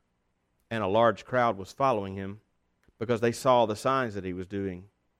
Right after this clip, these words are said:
on the sick." There, they'll see the signs. "Jesus went up on the mountain, and there he sat down with his disciples.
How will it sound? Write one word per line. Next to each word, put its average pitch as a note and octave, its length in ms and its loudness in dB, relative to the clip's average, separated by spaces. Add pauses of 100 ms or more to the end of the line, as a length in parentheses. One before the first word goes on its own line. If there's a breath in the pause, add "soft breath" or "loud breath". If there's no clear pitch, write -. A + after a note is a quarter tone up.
(220)
on G2+ 140 -14
the F2+ 80 -16
sick." - 460 -8 (420)
There, G#2 160 -8
they'll F#2 160 -12
see G2+ 160 -10
the G2 100 -16
signs. A#2+ 480 -12 (800)
"Jesus C3 480 0
went C#3 220 0
up C3+ 180 -2
on B2+ 140 0
the A#2 80 0
mountain, A#2+ 420 -2 (800)
and G2+ 120 -8
there D3 200 6
he C3+ 100 2
sat B2+ 260 2
down C3+ 220 0
with A#2+ 140 -4
his G2+ 100 -10
disciples. A#2+ 640 -4